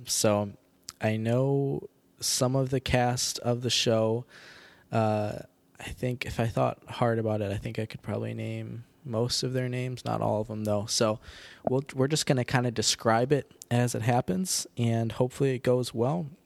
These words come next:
But you've been warned, the next fifty-three minutes are gonna be me talking about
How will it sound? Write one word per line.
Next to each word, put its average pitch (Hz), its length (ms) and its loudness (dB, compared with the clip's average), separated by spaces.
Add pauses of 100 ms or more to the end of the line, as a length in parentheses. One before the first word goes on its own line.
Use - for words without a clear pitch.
(880)
But 127 220 0
you've 131 180 2
been 131 220 2
warned, 151 380 2
the - 120 -2
next 123 300 0
fifty-three 127 560 0
minutes 147 360 -4
are 117 100 -4
gonna 117 220 -8
be 113 220 -2
me 123 240 -2
talking 117 400 0
about 113 320 0